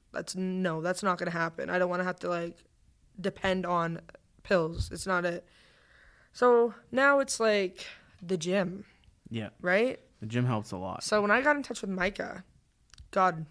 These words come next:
Speaker 1: bless his soul, I love him to death. He, it was literally just me, like, seeing a TikTok he made, right? And I seen, I seen him on TikTok, and I never knew he was from Fredericton. And then I just seen him somewhere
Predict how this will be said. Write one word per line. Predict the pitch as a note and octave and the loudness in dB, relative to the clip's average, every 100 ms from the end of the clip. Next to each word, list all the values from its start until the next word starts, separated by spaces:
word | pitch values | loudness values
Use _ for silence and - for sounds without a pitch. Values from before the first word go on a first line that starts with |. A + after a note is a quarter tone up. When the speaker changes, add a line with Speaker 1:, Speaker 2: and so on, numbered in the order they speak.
| _ - | _ -12
Speaker 1:
bless | F3 E3+ - | -8 -6 -6
his | E3+ | -6
soul, | - F3+ F3+ - | -4 -2 -2 -4
I | F3+ | -4
love | F3+ F3+ | 0 -2
him | F3 F3 | -2 -6
to | |
death. | E3+ E3 E3 | -6 -6 -6
He, | F#3 F3+ E3+ - - - - - | -6 -6 -6 -14 -20 -20 -10 6
it | A3+ | 6
was | A3+ F#3+ | 6 2
literally | G#3+ A3 A3 | 2 2 0
just | G3 G3 | -4 -2
me, | G3 | -2
like, | F#3+ F#3 - | 0 0 -2
seeing | G#3 G3 | -2 -2
a | |
TikTok | F#3 F#3 F#3 F3 F3 | -2 -6 -2 -2 -2
he | F3+ | -2
made, | F3 E3+ | -2 0
right? | F3 | 0
And | F#3 | 2
I | G3 | 0
seen, | - D4 | -2 0
I | A#3+ A#3+ | 0 0
seen | - B3+ | 0 0
him | C#4 | 0
on | B3 | 0
TikTok, | A3 A3+ - G3+ E3+ - - - - _ _ _ | 0 -4 0 0 0 -4 -20 -20 -20 _ _ _
and | G#3+ G#3 | 4 6
I | |
never | G#3+ G#3+ A3+ A#3 | 6 2 2 0
knew | A3+ | 0
he | G#3 | 0
was | G#3 | -2
from | - G3+ | -4 -2
Fredericton. | G3 G3+ F#3 F3 - - - - - - _ _ | -2 0 -4 -4 -8 -20 -14 -12 -12 -14 _ _
And | A3 A3+ | 4 4
then | A3 G#3+ _ | 2 -2 _
I | G#3 G#3+ | 2 2
just | G3+ A3 G#3+ G3+ - - - | 2 0 0 0 -8 -14 -10
seen | - - B3 | -6 -2 -2
him | B3 | -2
somewhere | - - A#3 A#3+ | -2 0 0 0